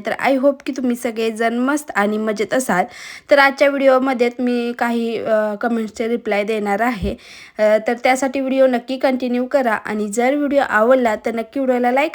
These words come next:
आणि चॅनलला सबस्क्राईब करायला विसरू नका.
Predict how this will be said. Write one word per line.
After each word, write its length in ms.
आणि 280
चॅनलला 480
सबस्क्राईब 600
करायला 300
विसरू 340
नका. 300